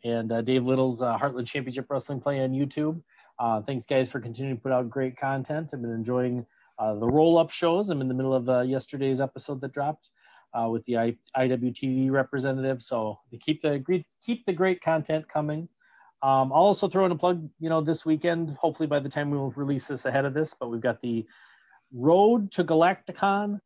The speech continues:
uh, virtual event taking place Saturday and Sunday. It's free, promoters. It's free. Um, you know, even if you can pop in here or there. Um,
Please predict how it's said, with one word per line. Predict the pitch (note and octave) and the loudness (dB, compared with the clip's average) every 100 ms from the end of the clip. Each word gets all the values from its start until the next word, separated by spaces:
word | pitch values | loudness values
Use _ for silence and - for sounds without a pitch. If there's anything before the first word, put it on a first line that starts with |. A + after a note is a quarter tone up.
| - | -2
uh, | B2+ B2 | 2 2
virtual | A#2+ F3 F3 F3+ E3+ | 4 4 4 2 2
event | D#3 D#3+ G3 - | 4 2 0 -4
taking | D3+ D#3+ D3 | -6 -6 0
place | D#3 D3 | 0 2
Saturday | D3+ D3 D3+ D3+ D3+ | 2 4 4 2 2
and | D3+ | 0
Sunday. | D#3+ D#3 F3+ A#3 | 0 2 0 -2
It's | - | -4
free, | - - F4 E4+ C#4+ F3+ | -10 0 4 6 8 6
promoters. | - D3 B2+ A2+ A2 A3 | 4 0 0 0 -4 -6
It's | A3+ | -8
free. | - - G#3+ A#3+ G3 B2 G2 - - - - | -10 -12 -8 -2 0 0 -2 -12 -20 -20 -4
Um, | C3 C3 | 0 0
you | C#3 | 2
know, | D3 | 2
even | D#3+ E3 | 4 2
if | D3+ | 0
you | D#3 | -2
can | D#3 C#3+ | -2 0
pop | D#3 D#3 | 0 2
in | D#3+ | 0
here | D3 D#3 | 2 4
or | D#3 | 6
there. | D#3+ E3+ C#3+ | 4 4 4
Um, | C3 B2+ B2+ | 4 4 0